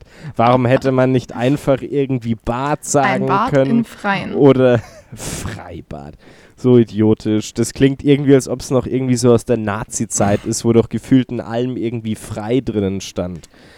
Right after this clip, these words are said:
Speaker 2: Das,
Speaker 1: Oh
Speaker 2: das
Speaker 1: je.
Speaker 2: Freibad. Naja, dann
Speaker 1: Okay.
Speaker 2: wünsche ich euch ein wunderschönes Wochenende. Macht's euch toll und wir sehen uns nächste Woche wieder. Und jetzt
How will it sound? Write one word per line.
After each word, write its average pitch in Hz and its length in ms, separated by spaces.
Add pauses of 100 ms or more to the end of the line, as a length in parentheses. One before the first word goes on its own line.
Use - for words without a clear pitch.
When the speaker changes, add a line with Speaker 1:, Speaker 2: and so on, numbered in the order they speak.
(500)
Speaker 2:
Das, 98 180
Speaker 1:
Oh 233 240
Speaker 2:
das 165 140
Speaker 1:
je. 185 200
Speaker 2:
Freibad. 90 840
Naja, 135 380 (440)
dann 156 240
Speaker 1:
Okay. 202 220
Speaker 2:
wünsche 233 320
ich 208 140
euch 151 380
ein 113 280
wunderschönes 143 720
Wochenende. 135 600
Macht's 110 520
euch 127 160
toll 135 440 (360)
und 127 560 (220)
wir 107 280
sehen 131 340
uns 127 320
nächste 113 400
Woche 120 380
wieder. 127 280
Und 135 240
jetzt 104 420